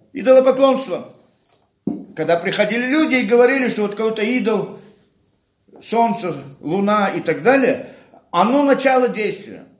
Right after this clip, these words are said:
С него всё начинается. Это Бог, или неважно, как назовут это, да,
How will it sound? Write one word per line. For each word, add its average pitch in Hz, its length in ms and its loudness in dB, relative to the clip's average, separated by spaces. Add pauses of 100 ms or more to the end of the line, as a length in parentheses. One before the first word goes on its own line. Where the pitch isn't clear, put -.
С - 120 -18
него 220 180 -2
всё 233 160 -6
начинается. 165 720 -8 (240)
Это 240 440 4 (420)
Бог, 170 440 0
или 131 140 -6
неважно, 180 560 -4
как 147 180 -6
назовут 135 480 -6
это, 98 160 -12
да, 180 380 -4